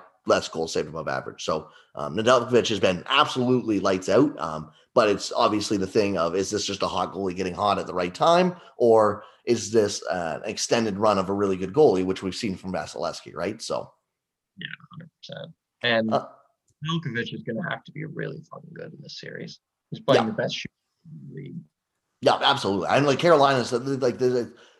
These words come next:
Speaker 1: Carolina's gotta be on the best of their game, but so does Tampa. Like, if Tampa tries to go out there and take a game off, Carolina will absolutely destroy them.
Speaker 2: Yes, because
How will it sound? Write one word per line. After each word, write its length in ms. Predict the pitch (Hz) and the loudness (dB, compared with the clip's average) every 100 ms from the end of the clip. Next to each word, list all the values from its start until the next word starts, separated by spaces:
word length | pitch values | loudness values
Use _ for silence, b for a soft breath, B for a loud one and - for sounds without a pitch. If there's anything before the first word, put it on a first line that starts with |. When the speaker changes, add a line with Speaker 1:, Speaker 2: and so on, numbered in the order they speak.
| b | b
Speaker 1:
Carolina's 440 | - 170 139 135 113 | 2 4 6 4 4
gotta 220 | 123 113 | 2 2
be 160 | 110 101 | 0 0
on 160 | 104 | 0
the 80 | 95 | 0
best 220 | 92 90 | -2 -2
of 40 | 90 | -6
their 80 | |
game, 160 | 85 92 | -6 -2
but 140 | - | -2
so 100 | - | 0
does 140 | 285 - | -2 2
Tampa. 260 | 277 233 | 4 4
Like, 160 | 98 98 | 0 -6
if 80 | - | -4
Tampa 240 | 160 175 | -2 -2
tries 240 | 196 175 165 | 2 0 2
to 60 | |
go 200 | 156 156 | 2 2
out 80 | 147 | 2
there 120 | 143 | 2
and 80 | 135 | -2
take 160 | 143 135 | -4 -4
a 40 | |
game 220 | 131 131 | -2 0
off, 220 | 120 107 | 0 -2
Carolina 380 | - 120 123 120 | -2 -2 0 -2
will 120 | 101 | -2
absolutely 460 | 101 123 123 113 104 | -2 -4 -4 -10 -8
destroy 340 | 95 - 85 | -10 -8 -8
them. 120 | 55 50 _ _ _ _ _ _ _ _ _ _ _ _ _ _ _ - | -8 -16 _ _ _ _ _ _ _ _ _ _ _ _ _ _ _ 2
Speaker 2:
Yes, 420 | 143 117 - - | 4 4 0 -10
because 560 | - 127 131 131 - | -6 -6 4 4 2